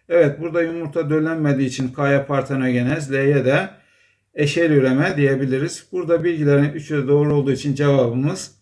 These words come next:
E şıkkı olacaktır. Sağlıklı bir anne babanın ilk çocuklarının renk körü erkek olduğu belirlenmiştir.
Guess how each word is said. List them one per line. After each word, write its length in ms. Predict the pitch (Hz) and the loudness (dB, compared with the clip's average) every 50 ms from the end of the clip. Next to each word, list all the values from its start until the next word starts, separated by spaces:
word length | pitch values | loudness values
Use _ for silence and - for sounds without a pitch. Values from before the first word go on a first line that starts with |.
| _ _ _ _ _ _ _ _ _ _ _ _ - | _ _ _ _ _ _ _ _ _ _ _ _ -4
E 120 | 160 165 | -4 -4
şıkkı 280 | 147 143 151 143 - 165 | -2 -4 -6 -6 -2 0
olacaktır. 840 | 156 143 131 113 123 120 120 - - 127 123 - - - _ _ _ _ _ _ _ _ _ _ _ _ _ _ _ _ _ _ _ _ _ _ _ _ _ - - - _ _ _ | 2 4 4 4 2 0 -2 -4 -10 -14 -14 -14 -16 -18 _ _ _ _ _ _ _ _ _ _ _ _ _ _ _ _ _ _ _ _ _ _ _ _ _ -2 -2 -2 _ _ _
Sağlıklı 560 | _ - - 151 170 185 202 202 - 240 240 | _ -4 0 2 4 4 2 0 -2 -4 -2
bir 80 | 220 208 | 0 0
anne 240 | 202 190 190 190 180 | 2 2 2 2 2
babanın 340 | 180 175 170 170 165 170 180 | 2 4 4 4 2 2 -2
ilk 200 | 196 202 196 - | -6 -6 -6 -6
çocuklarının 600 | - 175 156 156 151 156 160 156 156 160 156 160 | -6 -6 -6 -6 -4 -2 0 0 0 0 -2 -2
renk 220 | 180 175 143 - | -2 -4 -6 -4
körü 200 | 175 165 165 160 | -2 0 2 2
erkek 240 | 147 147 - 170 151 | 0 0 0 0 2
olduğu 360 | 143 139 135 135 170 160 143 | 2 2 2 0 -2 0 0
belirlenmiştir. 1000 | 143 139 139 143 139 139 139 139 139 135 135 - - - 135 147 - - - - | 2 2 4 4 4 2 2 2 0 -2 -2 -4 -6 -8 -8 -8 -8 -12 -20 -20